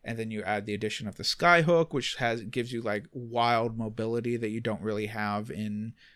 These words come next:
shooters usually. And it's, it's just so much fun for me to play. Uh, the actual gameplay is just so good. I, I, it's probably up there as my favorite shooter, first-person shooter of all time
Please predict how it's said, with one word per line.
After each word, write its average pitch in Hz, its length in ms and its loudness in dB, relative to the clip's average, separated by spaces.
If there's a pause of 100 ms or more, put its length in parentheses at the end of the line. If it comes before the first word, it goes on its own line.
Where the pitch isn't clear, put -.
(100)
shooters 117 600 0
usually. 113 640 -2 (680)
And 139 140 2
it's, 127 260 0
it's 135 220 0
just 160 240 4
so - 280 2
much 160 260 2
fun 117 280 0
for 117 160 -6
me 110 160 0
to 95 80 -2
play. 107 800 -2 (540)
Uh, 104 580 2
the 127 180 2
actual 117 460 2
gameplay 104 960 0 (220)
is 123 160 0
just - 240 0
so 104 340 2
good. 69 380 -6 (280)
I, 101 320 -2
I, 107 280 -4 (200)
it's - 400 0
probably 175 960 2 (480)
up 127 180 -4
there 117 280 6
as 107 280 2
my 104 140 0
favorite 101 440 0
shooter, 92 800 -2
first-person 101 500 -2
shooter 92 340 -2
of 85 120 -6
all 78 160 -4
time 85 580 -6